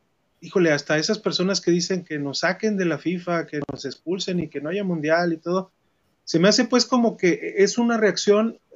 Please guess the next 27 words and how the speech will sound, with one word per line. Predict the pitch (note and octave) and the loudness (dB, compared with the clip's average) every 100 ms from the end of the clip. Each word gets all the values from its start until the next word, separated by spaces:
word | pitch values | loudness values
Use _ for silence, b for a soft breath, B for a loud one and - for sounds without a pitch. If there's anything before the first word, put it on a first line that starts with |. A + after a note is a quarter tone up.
| - - | -12 -2
eh, | D#3+ - | 0 2
ante, | E3+ D#3+ E3 | 0 0 -4
de | D#3+ D#3 | 0 0
impotencia | D3 D#3+ F3 G3 G3 G#3+ G#3 | 2 0 2 2 4 0 0
quizá | F3 F#3 | -2 -2
un | F#3 | -2
poco | F#3+ F3+ G3 | -2 0 0
ante, | F3 D#3+ C3+ | 0 0 -2
ante | C3+ C3+ C#3+ | -2 -6 -10
los | C#3 - | -8 -10
sucesos | C#3 - D#3+ F#3 F3 | -8 -2 -2 -2 -2
y, | D3+ C#3 | -2 -2
y, | C#3 C#3 | -6 -8
y | C#3 | -10
los | C#3 C3+ | -8 -6
eventos | C3+ C#3 D3 E3+ | -4 -6 -6 -10
que, | - C#3+ - _ _ _ | -4 -6 -6 _ _ _
que | - | -12
nos | C3+ B2 | -8 -4
hemos | D3+ E3+ | -4 -4
pasado | E3 C#3 D#3 D#3+ | -6 -2 0 2
viendo | D#3 D#3 D#3+ | 0 0 0
desde | C#3+ B2 B2 | -2 -2 -4
ayer | C3 C#3 | -2 -4
por | - D3 | -4 -6
la | C3+ | -6
tarde | - C#3+ D#3 D#3+ | -4 -4 -2 -4